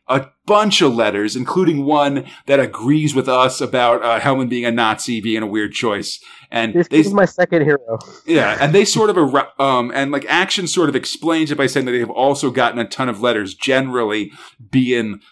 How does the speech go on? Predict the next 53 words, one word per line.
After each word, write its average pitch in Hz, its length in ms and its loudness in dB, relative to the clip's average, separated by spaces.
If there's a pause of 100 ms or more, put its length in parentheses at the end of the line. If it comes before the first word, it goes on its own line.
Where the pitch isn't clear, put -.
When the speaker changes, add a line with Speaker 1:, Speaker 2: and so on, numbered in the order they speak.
Speaker 1:
like, 120 200 0
"Hey, 208 120 0
I'm 247 140 0
tired 214 340 2
of 143 80 2
these 143 200 -6
things 147 180 -4
just 135 180 -4
being 135 140 0
about 107 240 -6
Brits, 101 360 -8
man. 123 340 -6
Like, 123 220 -6
why 160 200 0
does 165 180 0
the 156 80 0
English 139 280 -4
have 120 220 -2
to 120 80 -6
win? 107 240 -4
Let's 123 160 -8
have 143 160 0
some 127 120 -10
Nazis 120 420 -4
in 107 140 -6
here," 101 320 -4 (280)
which, 117 480 -4
um, 151 960 -6
I 185 200 -4
don't 202 160 -6
know 208 200 -2
if 202 120 -6
I 196 120 0
would 208 140 -4
accept 202 400 -4
that, 127 280 0
um, 113 360 -2 (180)
<laughs> - 200 -20
that - 460 -2
Speaker 2:
I'm 330 180 2
Speaker 1:
kind 208 100 2
Speaker 2:
curious 190 260 4
Speaker 1:
of 160 80 -2
Speaker 2:
to - 60 -12
see 180 100 2
where 170 200 6
they 160 120 4
got 143 300 2
these. 139 320 -6
I 156 100 0
wanna 202 260 4
see 151 280 -4
s-, - 260 -14